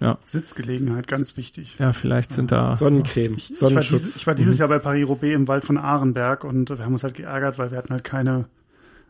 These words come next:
Speaker 2: äh, nichts zum Sitzen mit. Also wir waren noch, also wir mussten jetzt nicht ewig warten, wir hatten eigentlich ein ganz gutes Timing.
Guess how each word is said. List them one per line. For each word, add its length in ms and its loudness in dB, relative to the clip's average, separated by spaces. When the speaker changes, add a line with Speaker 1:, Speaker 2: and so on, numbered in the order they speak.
Speaker 2:
äh, 280 -2
nichts 260 -6
zum 100 0
Sitzen 320 0
mit. 160 -4
Also 420 -6
wir 120 -2
waren 140 4
noch, 200 4
also 160 -2
wir 20 6
mussten 220 4
jetzt 160 0
nicht 120 -2
ewig 260 -4
warten, 280 0
wir 100 -4
hatten 220 -2
eigentlich 240 0
ein 80 2
ganz 160 -4
gutes 240 -12
Timing. 400 2